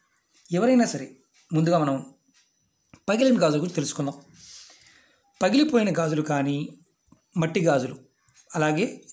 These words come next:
మనం మట్టి గాజుల గురించి మాట్లాడుకుంటున్నాం. పగిలిపోయిన గాజులు కానీ,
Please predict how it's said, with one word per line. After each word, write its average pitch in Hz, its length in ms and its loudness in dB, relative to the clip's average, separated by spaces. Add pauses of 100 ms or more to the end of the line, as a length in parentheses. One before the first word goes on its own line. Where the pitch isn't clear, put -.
(500)
మనం 156 220 0
మట్టి 165 180 0
గాజుల 202 180 0
గురించి 175 160 -2
మాట్లాడుకుంటున్నాం. 151 640 -2 (540)
పగిలిపోయిన 190 580 2
గాజులు 147 260 2
కానీ, 139 460 -2